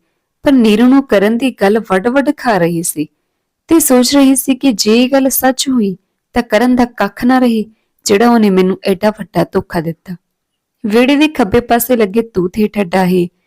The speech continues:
ਮੰਜੇ ਉੱਪਰ ਖੇਤੋਂ ਦਾਰੂ ਨਾਲ ਡੱਕਿਆ ਹੋਇਆ ਤੇਜਾ ਕੇ ਡਿੱਗ ਪਿਆ। ਨੀਰੂ ਨੇ ਭੱਜ ਕੇ ਤੇਜੇ ਨੂੰ ਆ ਕੇ ਵੇਖਿਆ।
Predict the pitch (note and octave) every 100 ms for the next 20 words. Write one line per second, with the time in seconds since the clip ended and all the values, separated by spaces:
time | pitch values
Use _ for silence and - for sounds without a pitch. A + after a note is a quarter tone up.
0 | _ _ _ A#3 A#3+ C4+ C#4+ C#4 C#4 C#4
1 | A#3 A#3+ G3+ F#3+ F#3 A3 A3+ G#3 F3+ -
2 | A3+ A#3 G#3+ G3+ - - F3 D#3+ G#3+ G#3+
3 | F3 D3+ - - - - _ _ _ _
4 | _ F#3 G#3 G#3+ G3+ - G3+ - F#3 F3+
5 | F#3 F3 G3+ G#3 G#3 F#3 G3 F#3 F#3+ -
6 | A3+